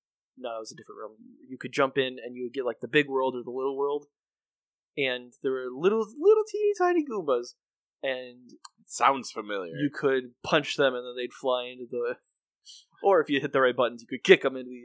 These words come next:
Speaker 1: ocean and then
Speaker 2: Is that
Speaker 1: they'd
Speaker 2: the one
Speaker 1: die.
Speaker 2: where you jumped into the different picture frames to go to the different worlds?
Speaker 1: Yes.
Speaker 2: It's been a long ass time since I played that.
Speaker 1: There was a stage where, depending on where you jumped in height-wise on the, uh, on the painting,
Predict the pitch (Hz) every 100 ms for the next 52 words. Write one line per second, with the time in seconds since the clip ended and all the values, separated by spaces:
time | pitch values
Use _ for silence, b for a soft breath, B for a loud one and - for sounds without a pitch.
0 | 123 123 120 113 113 113 147 185 196 190
1 | 160 143 147 147 151 131 123 123 - 131
2 | - 135 147 135 135 - 127 127 123 123
3 | 123 131 127 127 127 - 131 - - _
4 | _ _ _ _ _ _ _ _ - -
5 | - 92 101 95 87 85 - 98 _ _
6 | _ _ _ 104 _ _ _ - 120 139
7 | 139 - 127 123 120 - 127 120 120 -
8 | 131 123 120 117 120 127 120 - 123 117
9 | 113 - 135 131 117 113 - 117 110 104
10 | 104 _ _ _ _ _ 120 95 82 101
11 | 104 - _ - 120 117 110